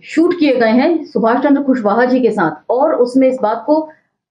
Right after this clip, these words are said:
Special mention दिया गया है कि ये सारे विद्रोह जो थे, वो गरीब किसानों के जो है,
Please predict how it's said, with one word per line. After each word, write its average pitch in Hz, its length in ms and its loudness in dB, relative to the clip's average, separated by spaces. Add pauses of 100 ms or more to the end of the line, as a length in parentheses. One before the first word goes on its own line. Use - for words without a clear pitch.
Special 226 380 0
mention 262 360 2
दिया 226 260 2
गया 214 100 2
है 233 100 2
कि 277 140 -2
ये 285 140 0
सारे 247 380 -2
विद्रोह 254 320 2
जो 226 220 0
थे, 262 140 2
वो 320 360 -2 (320)
गरीब 269 580 2
किसानों 254 580 0 (560)
के 247 100 -4
जो 254 160 2
है, 302 300 4